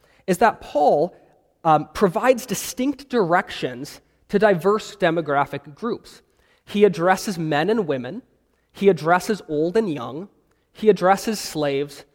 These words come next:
and free. And so I really think part of the beauty of this passage is that we're taught that Christianity, the way we live, is not gonna be exactly the same for each one of us.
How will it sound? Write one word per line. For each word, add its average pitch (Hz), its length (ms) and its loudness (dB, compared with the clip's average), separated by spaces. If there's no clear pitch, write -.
and 151 160 -4
free. 208 360 -4
And 185 80 -6
so 233 80 4
I - 20 2
really 320 160 0
think 254 220 -4
part 226 160 4
of 202 80 4
the 190 80 2
beauty 214 360 -2
of 151 200 0
this 247 240 0
passage 127 680 -6
is 185 140 -2
that 202 420 -2
we're 240 300 0
taught - 300 0
that - 320 0
Christianity, 247 680 0
the 175 140 0
way 269 220 0
we 269 100 0
live, 165 160 2
is 208 100 -6
not 254 140 0
gonna 302 100 -2
be 226 100 0
exactly 175 520 -2
the 190 100 -6
same 175 380 -6
for 156 120 -14
each 151 140 -10
one 160 200 -6
of 139 120 -10
us. - 320 -18